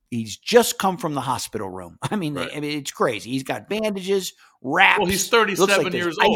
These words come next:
Speaker 2: old.
Speaker 1: on it.
Speaker 2: He's thirty-seven.
Speaker 1: Right.
Speaker 2: Yeah.
Speaker 1: Right. We're in our fifties, dude. He's in his th-, he's in his third. Can you imagine being in your fifties playing an N B A game? But anyway,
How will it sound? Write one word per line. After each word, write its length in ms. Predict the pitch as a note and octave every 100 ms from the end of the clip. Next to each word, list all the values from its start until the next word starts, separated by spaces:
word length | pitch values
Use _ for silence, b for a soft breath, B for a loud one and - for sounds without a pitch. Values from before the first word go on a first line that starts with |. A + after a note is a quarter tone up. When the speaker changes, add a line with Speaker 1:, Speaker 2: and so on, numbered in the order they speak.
| -
Speaker 2:
old. 220 | G3 F#3
Speaker 1:
on 60 | F#3
it. 60 | -
Speaker 2:
He's 120 | F3+
thirty-seven. 720 | - B3 B3 - D4 A#3 C3 B3
Speaker 1:
Right. 320 | D#4+ C4+ - _ _ _
Speaker 2:
Yeah. 100 | D#2+ - _ _ _ C4+
Speaker 1:
Right. 180 | C4+
We're 220 | A3+ D#4 B3+
in 60 |
our 120 | G3
fifties, 640 | E3+ - C#4 C4 - C3 G2+
dude. 300 | A#2+ D3 F#3+
He's 280 | A2 D#3 B3+
in 100 | A#3
his 180 | D#3+ -
th-, 140 | - -
he's 200 | E3 E3+
in 80 | G3+
his 180 | E3 -
third. 260 | G#3 F3
Can 120 | F3+
you 80 | A#3
imagine 440 | G#3 A#2+ B2 B2 B2+
being 180 | B2+ B2
in 60 |
your 100 | G#2+
fifties 340 | - G#2+ A#2+ -
playing 220 | G#2+ G2+
an 60 | F2+
N 120 | F#2+
B 120 | F#2+
A 60 | G2+
game? 200 | G#2 A2 b b -
But 120 | C3+
anyway, 320 | F#3 F3 A2+